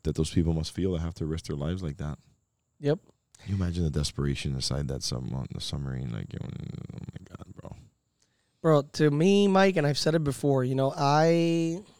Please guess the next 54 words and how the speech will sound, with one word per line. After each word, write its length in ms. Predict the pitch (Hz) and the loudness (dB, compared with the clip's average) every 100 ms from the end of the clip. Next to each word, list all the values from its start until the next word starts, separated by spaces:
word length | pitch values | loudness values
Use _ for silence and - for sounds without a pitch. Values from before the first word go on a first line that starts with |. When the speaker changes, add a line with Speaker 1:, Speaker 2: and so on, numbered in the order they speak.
| _ _ _ _ _ _ - | _ _ _ _ _ _ -4
Speaker 2:
I 240 | 156 165 160 | 2 2 2
ha-, 240 | 170 165 | 0 -2
I 120 | 185 | -2
like, 260 | 147 151 185 | 0 -2 -4
you 80 | 180 | -2
know, 80 | 151 | -2
as 160 | 147 | 0
a 40 | 147 | 2
realtor, 560 | 165 196 190 202 190 - _ - - - | 4 4 4 4 2 -2 _ -20 -20 -4
going 220 | 147 151 | 0 4
back 160 | 160 156 | 4 4
to 80 | 165 | 6
relationships, 720 | 156 147 147 135 127 139 - | 8 8 6 2 2 2 4
right? 240 | 143 156 - _ _ _ _ _ _ _ _ _ _ _ _ _ - - | 4 4 0 _ _ _ _ _ _ _ _ _ _ _ _ _ -10 2
I 280 | 156 180 | 6 6
don't 320 | 165 147 147 139 | 6 4 2 2
talk 220 | 135 123 | 0 4
politics. 540 | 160 175 165 175 165 | 4 4 4 0 0
I 40 | 135 | 0
don't 200 | 135 131 | 0 2
talk 200 | 143 143 | 2 2
about 320 | 135 131 131 _ _ - - | 2 2 0 _ _ -14 -4
a 80 | |
lot 160 | 147 143 | 0 0
of 100 | 135 | 0
things 380 | 160 165 160 - | 0 2 0 -2
that 100 | 131 | 0
may 200 | 131 143 | 2 2
create 520 | - 147 139 143 147 - - - | 2 2 4 4 0 -8 -20 -6
some 220 | 151 143 | 0 0
sort 200 | - 151 | 2 2
of 60 | 139 | 2
divide, 380 | 135 139 156 | 2 2 2
because 220 | 160 208 220 | 0 -2 -2
at 60 | |
the 60 | 226 | -2
end 100 | 233 | 0
of 80 | 233 | 0
the 60 | |
day, 280 | 220 220 233 | 2 0 0
Speaker 1:
Yeah, 280 | 302 370 339 320 | -6 -8 -8 -10
bro, 140 | - | -4
Speaker 2:
you 140 | 170 185 | 8 10
Speaker 1:
of 20 | |
Speaker 2:
have 100 | 196 | 10
the 60 | 185 | 10
Speaker 1:
course. 60 | 175 | 8
Speaker 2:
right 160 | 170 | 8
to 80 | 160 | 6
buy 160 | 147 139 | 6 6
a 80 | 131 | 6
house. 400 | 139 135 - - | 2 -2 -10 -16
Speaker 1:
Of 80 | - | -8
course. 300 | 120 113 | -6 -6